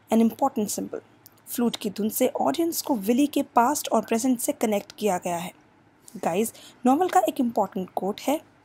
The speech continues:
"The grass don't grow anymore, you cannot raise a carrot in the backyard।"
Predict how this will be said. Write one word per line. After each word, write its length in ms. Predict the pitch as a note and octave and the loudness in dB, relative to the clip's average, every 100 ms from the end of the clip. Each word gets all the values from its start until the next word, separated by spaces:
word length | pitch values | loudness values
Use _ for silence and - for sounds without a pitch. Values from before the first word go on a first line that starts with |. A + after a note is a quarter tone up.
| - - - B3+ | -20 -20 -2 -2
"The 100 | A#3 | 2
grass 400 | C#4 D4+ F4+ - | 2 2 0 -2
don't 160 | F4+ F#4 | -2 -4
grow 460 | - A#3+ A#3 C4+ | -6 0 2 2
anymore, 380 | G#3+ G#3 G3+ G#3 - - - C4+ | 2 2 2 0 -4 -20 -8 -4
you 40 | |
cannot 280 | - C#4+ E4+ - - | 0 2 0 -4 -2
raise 360 | A#3 A#3 A#3 - A#3 | 0 2 -2 -4 -6
a 40 | - - | -6 -2
carrot 260 | A#3 A3 - | 0 0 -4
in 140 | - | -4
the 140 | G3+ G3+ | -2 -2
backyard।" 520 | F#3+ - - - | -4 -6 -10 -10